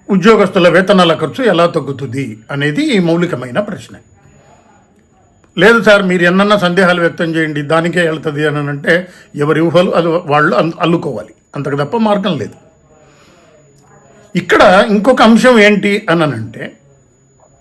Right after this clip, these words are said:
"సేల్స్ and డిస్ట్రిబ్యూషన్ విభాగాన్ని, సేల్స్ and మార్కెటింగ్ విభాగాన్ని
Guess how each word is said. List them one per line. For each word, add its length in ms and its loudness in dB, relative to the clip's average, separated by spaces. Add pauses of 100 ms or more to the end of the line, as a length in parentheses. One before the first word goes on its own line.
(1500)
"సేల్స్ 540 2
and 280 2
డిస్ట్రిబ్యూషన్ 560 2
విభాగాన్ని, 760 2 (920)
సేల్స్ 380 2
and 160 4
మార్కెటింగ్ 580 0
విభాగాన్ని 680 0